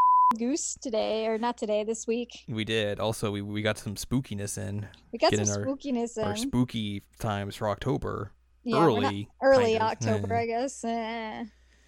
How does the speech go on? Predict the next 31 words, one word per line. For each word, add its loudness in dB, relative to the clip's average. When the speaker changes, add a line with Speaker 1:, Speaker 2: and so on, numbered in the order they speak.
Speaker 2:
It -4
is -8
what -12
it -14
is. -14
Speaker 1:
Close -8
enough. 2
Speaker 2:
Um, -6
so -2
we, 4
uh, 6
recently 0
played -2
through -6
Untitled 0
Goose -2
Game. -2
It's -14
the 0
actual -4
title 0
of -4
the -2
game. -4
Speaker 1:
Uh-huh. 2
Speaker 2:
And 0
also 2
Resident -2
Evil 0
Revelations. -2
Speaker 1:
Mm-hmm. -2